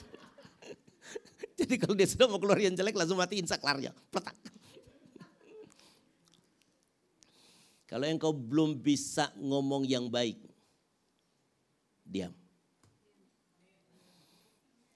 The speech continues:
Kalau engkau ngomong jorok, kan udah jorok, suci. Belum bisa suci, lebih bagus diam.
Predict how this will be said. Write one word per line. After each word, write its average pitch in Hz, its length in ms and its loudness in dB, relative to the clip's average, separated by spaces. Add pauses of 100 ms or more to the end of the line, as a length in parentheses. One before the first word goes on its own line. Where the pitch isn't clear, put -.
(2000)
Kalau 98 240 -12
engkau 127 240 -4
ngomong 123 320 -2
jorok, 120 240 -2
kan 139 160 -4
udah 95 320 -8 (160)
jorok, 147 480 4 (480)
suci. 92 520 -10 (500)
Belum 185 240 4
bisa 175 240 2
suci, 135 400 -2
lebih 113 160 -6
bagus 113 320 -2
diam. 98 200 -10